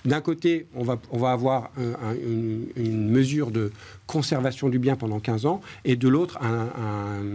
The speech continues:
une obligation de location pendant neuf ans. Donc pareil, on a plusieurs dispositifs, et il faut vraiment choisir au cas par cas.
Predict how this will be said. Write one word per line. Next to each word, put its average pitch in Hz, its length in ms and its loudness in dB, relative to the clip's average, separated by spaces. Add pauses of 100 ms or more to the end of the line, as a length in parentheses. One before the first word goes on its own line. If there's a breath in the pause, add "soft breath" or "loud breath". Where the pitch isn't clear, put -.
une 113 200 4
obligation 156 420 0
de 147 60 0
location 135 400 0
pendant 147 260 2
neuf 131 180 2
ans. 104 80 -6 (220 loud breath)
Donc 135 160 2
pareil, 196 320 -2 (220 loud breath)
on 135 120 2
a 202 140 0 (260)
plusieurs 226 300 4
dispositifs, 170 640 0
et - 100 -2
il 170 80 2
faut 190 140 2
vraiment 185 320 0
choisir 185 380 0 (100)
au 165 80 0
cas 214 140 0
par 247 180 -2
cas. - 140 -8